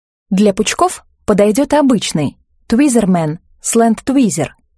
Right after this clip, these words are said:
или узкий Lash Art Straight Precision Tweezer.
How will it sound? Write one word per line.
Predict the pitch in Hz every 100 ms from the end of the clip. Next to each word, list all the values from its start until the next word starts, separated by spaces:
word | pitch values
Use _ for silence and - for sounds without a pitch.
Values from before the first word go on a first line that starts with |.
| _ -
или | 302 370
узкий | 311 196 - 214 190 - _ _ -
Lash | 202 185 -
Art | 175 -
Straight | - 247 302 330
Precision | - 196 - 202 226 233
Tweezer. | 233 190 139